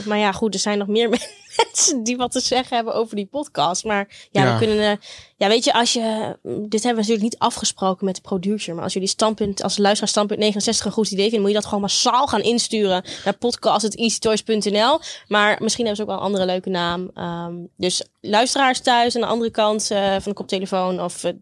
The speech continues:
Speaker 1: mobiel of T V of waar je ook maar uitluistert. Heb jij een leuke naam voor de podcast? Vind jij Standpunt negenenzestig ook een stomme naam?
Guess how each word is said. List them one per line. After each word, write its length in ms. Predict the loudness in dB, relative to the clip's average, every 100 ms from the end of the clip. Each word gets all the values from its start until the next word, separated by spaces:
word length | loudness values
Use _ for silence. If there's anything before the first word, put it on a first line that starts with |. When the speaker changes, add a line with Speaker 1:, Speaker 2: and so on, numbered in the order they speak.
| _
Speaker 1:
mobiel 560 | -8 -6 -6 -4 -2
of 180 | -2 -4
T 100 | -2 -2
V 280 | 0 0 0
of 140 | 0
waar 200 | 2 4
je 140 | 4 2
ook 80 |
maar 120 | 2 0
uitluistert. 640 | 0 2 2 0 -4 -2
Heb 160 | -2 2
jij 120 | 2
een 60 | 4
leuke 220 | 2 2
naam 220 | 2 2
voor 120 | 2
de 60 | 0
podcast? 640 | 0 -2 2 2 2 0
Vind 160 | 0 2
jij 100 | 0
Standpunt 380 | 0 0 0 0
negenenzestig 640 | 0 0 -2 -2 -2 0
ook 180 | 0 0
een 60 | 0
stomme 280 | 0 2
naam? 320 | 2 2 0